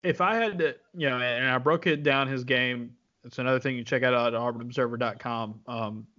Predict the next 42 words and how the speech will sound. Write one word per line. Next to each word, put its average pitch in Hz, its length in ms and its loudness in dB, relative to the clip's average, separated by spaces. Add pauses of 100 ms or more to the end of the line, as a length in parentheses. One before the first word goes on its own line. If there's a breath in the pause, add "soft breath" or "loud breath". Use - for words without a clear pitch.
did 131 160 2
a 113 100 2
breakdown 120 500 0
of 113 160 -2
his 120 200 -4
game. 113 200 -2
There's 110 160 -4
a 113 60 0
lot 117 160 2
of 110 100 -4
gifs 117 300 0
and 113 100 -6
a 110 40 -8
lot 113 140 -2
of 117 60 -8
stats 113 380 0
in 113 80 -8
there 110 160 -2
about 113 280 2
him 113 120 -4
and 113 100 -10
kinda 113 160 0
where 110 180 0
I 113 60 2
think 117 220 -6
he 113 80 -6
fits 117 260 -4
on 113 140 -4
offense 113 360 -2
and 113 160 -4
defense 113 460 -2 (540 loud breath)
in, 123 220 2
in 120 180 0
Pearl's 117 280 2
system, 131 360 0
and 117 100 -4
you 117 100 -4
can 117 240 -4 (280 loud breath)
check - 240 2
that 120 120 6
out 110 200 0
there. 123 340 0